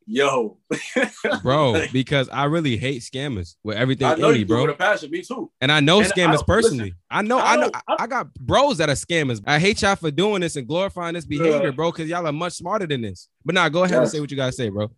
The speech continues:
Speaker 1: I was gonna say, just like how you said, invest consistently. They could do dollar cost averaging. So I know everybody got, like, twenty dollars a week that you're gonna blow on Chipotle, you're gonna blow on Starbucks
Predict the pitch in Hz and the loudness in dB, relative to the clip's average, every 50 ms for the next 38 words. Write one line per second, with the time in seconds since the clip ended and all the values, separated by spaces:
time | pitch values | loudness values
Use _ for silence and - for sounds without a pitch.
0 | _ - 139 160 156 156 151 139 - 160 151 143 135 127 - 120 143 180 175 175 | _ 2 2 2 4 2 0 0 4 4 4 4 2 -4 -6 -4 -4 -2 0 2
1 | 156 160 151 147 151 147 - 160 147 139 127 123 117 _ - 120 117 107 139 139 | 2 4 4 2 2 2 2 0 0 0 0 -2 -6 _ -12 -12 -8 -6 -6 -6
2 | 131 - - 120 113 - 156 139 - 123 113 107 107 104 _ _ _ _ _ _ | -6 -6 -10 -8 -4 -4 -4 -4 -4 -6 -8 -8 -8 -8 _ _ _ _ _ _
3 | _ - 156 202 214 170 175 156 147 - 143 151 147 143 - 156 147 139 - 165 | _ -2 0 0 0 2 0 0 2 2 4 4 4 2 2 0 -2 0 0 0
4 | 165 - 139 123 107 101 _ _ _ _ _ - - 196 302 311 294 220 190 170 | 0 0 0 -4 -12 -18 _ _ _ _ _ -8 -6 -4 -2 -2 0 0 -2 -2
5 | 160 160 156 151 143 143 139 131 127 120 120 110 107 _ _ _ - 127 131 131 | -2 -4 -4 -4 -4 -4 -6 -6 -6 -6 -8 -10 -12 _ _ _ -12 -10 -8 -4
6 | 127 123 120 120 117 117 113 120 113 123 117 110 107 107 107 - 123 123 120 110 | -2 0 0 0 -2 -4 -6 -8 -8 -8 -8 -8 -8 -10 -10 -8 -8 -6 -6 -4
7 | 107 120 131 127 127 127 117 139 - - 135 120 117 113 117 117 117 117 117 - | -4 -4 -4 -2 -4 -4 -6 -6 -4 -2 -2 -2 0 2 2 2 2 2 -2 -6
8 | _ _ _ _ _ - 131 139 123 117 107 131 143 147 147 139 131 - - 135 | _ _ _ _ _ -4 -4 -2 -2 -2 -2 0 0 2 0 0 -2 0 0 2
9 | 127 127 120 123 127 120 120 113 - - | 2 2 0 -2 -4 -4 -4 -6 -8 -12